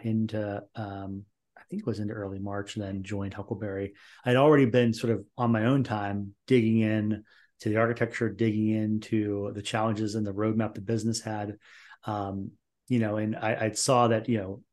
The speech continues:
supporting more carriers was a thing. Started getting data on, uh, the, the current platform and how it was operating, which was still in that super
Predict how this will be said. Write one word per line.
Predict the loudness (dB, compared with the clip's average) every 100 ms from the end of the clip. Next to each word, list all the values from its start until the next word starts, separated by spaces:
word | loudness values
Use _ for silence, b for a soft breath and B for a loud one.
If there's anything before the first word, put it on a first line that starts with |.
| _
supporting | -10 -2 2 4
more | 4
carriers | 2 2 4 4 2
was | 0
a | -2
thing. | 0 0 2 0 -2 B B B B
Started | 2 4 6
getting | 6 4 4
data | 6 6 6 4 2
on, | 0 0 0 0 -2 -2 -6
uh, | -6 -6 -6
the, | -2 -2 -4
the | -14
current | -2 2 2 0
platform | -2 0 0 0
and | 0
how | 0 0
it | -2
was | -2
operating, | -4 -2 -2 0 -2 -4 B B B
which | 2 2 4
was | 6 6 6 2
still | -4 0 2 4
in | 4
that | 2 -2
super | -6 -2 4 6 6 6 6 6 6 4 0